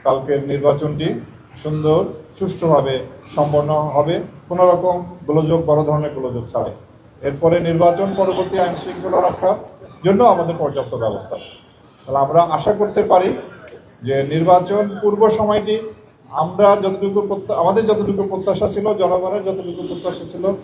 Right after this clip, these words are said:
আমি মনে করি তার চেয়ে একটু ভালোভাবেই শেষ হয়েছে। নির্বাচনের দিনটিও আপনারা বা আমরা যেভাবে প্রত্যাশা করি তার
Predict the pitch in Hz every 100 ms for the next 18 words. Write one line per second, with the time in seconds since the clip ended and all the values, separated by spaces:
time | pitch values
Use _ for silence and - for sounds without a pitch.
0 | - - - 156 190 233 214 185 165 160
1 | - - - - - 165 175 - 196 190
2 | 190 190 160 170 175 170 175 - - -
3 | 104 - - - - - - - 151 170
4 | - 196 208 - 190 196 - - - -
5 | - - 151 156 175 175 180 180 165 160
6 | 156 160 170 156 156 170 180 180 - 175
7 | 190 180 180 208 - - _ _ 156